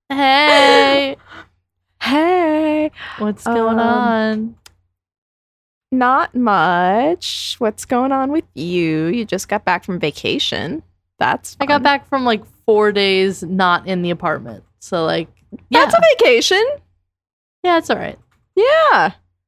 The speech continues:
Speaker 2: I, I consider every time I go to Target to be a vacation. So, I mean, I think four days, that's like an extended vacation. That's basically a sabbatical.
Speaker 1: Yeah.
Speaker 2: In pandemic time.
Speaker 1: Mm-hmm.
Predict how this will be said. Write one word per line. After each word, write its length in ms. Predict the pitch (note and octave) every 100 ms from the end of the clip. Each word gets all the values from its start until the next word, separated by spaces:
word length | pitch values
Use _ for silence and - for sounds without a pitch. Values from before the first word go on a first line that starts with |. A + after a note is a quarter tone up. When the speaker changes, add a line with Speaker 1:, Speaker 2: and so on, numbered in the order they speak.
| _ -
Speaker 2:
I, 220 | A#3 F4+ -
I 160 | A3
consider 420 | F#4+ B4 A#4+ A4+ F#4
every 160 | E4+
time 220 | E4 D#4+
I 80 | D4
go 100 | D#4
to 60 | C4
Target 480 | - A#3 F4+ A#4+ -
to 80 |
be 100 | A3+
a 80 | F3+
vacation. 640 | D#3+ D#3 - C#3+ - F3 C#4
So, 140 | C4
I 100 | B3
mean, 160 | C4 A#3+
I 100 | B3
think 220 | F#4+ -
four 220 | A3+ A3
days, 180 | E3 C3
that's 180 | B3+ -
like 220 | D4 A3+
an 80 | F3
extended 580 | A#2+ - E3+ G#3 D#4+ F3
vacation. 480 | C3+ - C3 -
That's 120 | D#3 -
basically 480 | G#3 D#4 G4+ D4+
a 60 | F#3+
sabbatical. 680 | - D#3 G#3 D4+ - F2 - _ _ _ _ _ _ -
Speaker 1:
Yeah. 280 | G3 B3 F#3 - _
Speaker 2:
In 320 | G3+ F3+ D3 - -
pandemic 480 | A3 E3+ D#3 A#3 -
time. 340 | C3+ C#3+ A#3+ - _ _ _ _ _ _ -
Speaker 1:
Mm-hmm. 300 | G3+ B3 G4+